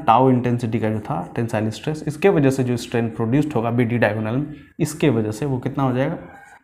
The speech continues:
stress divided by modulus of elasticity, यही स्ट्रेन होता है, ठीक है। ये टेंसाइल नेचर का स्ट्रेस है, लेकिन लकीली इंटेंसिटी जो है ये भी टाउ आ गया, ये shear stress अब नहीं रहा। Shear stress रहता तो यहाँ पे हम लोग जी का value देते। ये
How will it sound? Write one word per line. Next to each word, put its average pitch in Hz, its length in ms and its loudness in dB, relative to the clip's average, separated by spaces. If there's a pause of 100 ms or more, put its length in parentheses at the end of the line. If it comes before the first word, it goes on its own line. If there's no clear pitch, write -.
(160)
stress 190 380 0
divided 117 480 0
by 156 160 -2
modulus 110 400 -2
of - 140 -8
elasticity, - 520 -6
यही 117 300 -2
स्ट्रेन 170 320 0
होता 165 260 0
है, 160 220 -8 (180)
ठीक 196 140 -2
है। 185 60 -2 (360)
ये 160 80 4
टेंसाइल 196 600 6
नेचर 240 360 4
का 247 180 6 (120)
स्ट्रेस - 360 -2
है, 165 60 2
लेकिन 151 340 4
लकीली 180 440 6
इंटेंसिटी 180 640 2
जो 156 140 4
है 120 140 2 (340)
ये 147 60 6
भी 175 140 6
टाउ 160 300 6
आ 117 140 2
गया, 110 240 -6
ये 170 180 4
shear 202 320 4
stress 202 320 0
अब 196 120 2
नहीं 196 180 2
रहा। 117 300 -4 (300)
Shear 175 220 6
stress 180 340 0
रहता 180 520 0
तो 147 60 0
यहाँ 127 180 4
पे 160 120 -2
हम 143 160 4
लोग 139 160 4
जी 165 180 2
का 170 100 4
value 113 280 0
देते। 107 280 -4 (480)
ये - 80 2